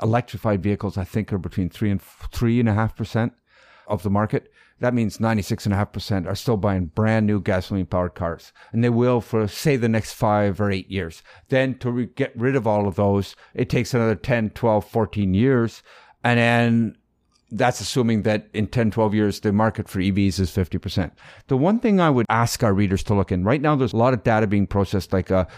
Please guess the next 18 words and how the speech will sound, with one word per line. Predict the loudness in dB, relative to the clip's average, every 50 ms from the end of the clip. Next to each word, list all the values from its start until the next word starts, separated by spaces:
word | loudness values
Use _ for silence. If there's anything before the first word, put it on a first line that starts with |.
| -8 -2
E | 0 2 2
V | 4 4 4 4
market | 4 4 4 2 0 -2 -4 -4 -2
has | 0 0 2 2 0 -2 -4 -10 -18 -16 -14 -10 -4
doubled | 0 0 0 0 -2 -4 -8 -12 -18 _ _ _ _ _ _ _ _ _ _ _ _ _ _ _ _
or | -6 -2 0 0 2 2 2 0 0 0
eighty | 0 0 0 0
percent | -2 -4 -2 0 2 2
up, | 0 0 0
and | 0 2
it's | 2 0 -2 -6 -10 -12 -14 -16 -14 -6 -4
exponential | -4 -4 -4 -6 -4 -4 -4 -4 -4 -6 -4
growth. | -2 -2 -4 -4 -4 -10 -18 _ _ -20 -20 -20 -20 -20 -20 -20 -20 _ _ _ -2
Look | 0 2 2 2 2 2
a | 2
little | 4 4 4 4 4
deeper, | 2 2 2 2 2 2 2 0 0 0 0 -2 -4 _ _ _ _ _ _ _ _ _ _ _ _ _ _ _ _ _ _ _ _ _ _ 0
and | 2 2 4 4 2 0